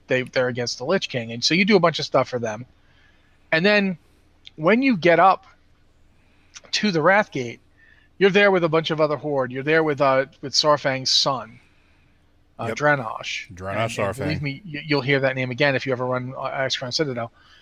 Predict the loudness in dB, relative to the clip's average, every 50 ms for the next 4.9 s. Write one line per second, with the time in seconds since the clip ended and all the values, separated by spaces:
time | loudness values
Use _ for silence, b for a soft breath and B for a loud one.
0 | b b b b b 0 2 2 2 2 -2 -6 -12 _ _ _ _ _ _ 0
1 | 0 0 0 0 0 2 2 2 2 4 4 4 2 0 -2 _ -14 -6 0 4
2 | 4 6 6 4 2 0 2 2 4 4 4 4 2 2 2 0 -4 -8 -12 -14
3 | -18 _ _ _ _ _ _ _ -10 -8 -8 -8 -2 0 0 0 0 0 -2 0
4 | 0 0 0 0 -2 -4 -6 -6 -2 0 2 2 2 2 2 0 -2